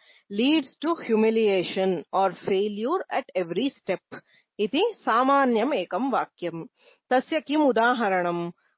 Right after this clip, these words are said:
पावकः, पावकः अग्निः। अग्निः तु अत्यन्तं श्रेष्ठः, शुद्धः, किन्तु लोहसङ्गेन,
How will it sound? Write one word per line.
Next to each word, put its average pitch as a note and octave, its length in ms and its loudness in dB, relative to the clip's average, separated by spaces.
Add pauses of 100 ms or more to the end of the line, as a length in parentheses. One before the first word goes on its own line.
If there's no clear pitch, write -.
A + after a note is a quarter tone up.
(220)
पावकः, G#3+ 760 2 (320)
पावकः A3 560 0 (100)
अग्निः। A3 640 0 (520)
अग्निः C4 520 0
तु C#4+ 80 -6
अत्यन्तं A#3 640 -2
श्रेष्ठः, G3+ 800 -6
शुद्धः, E3+ 600 -10 (360)
किन्तु C#4 560 0 (400)
लोहसङ्गेन, A3+ 1400 0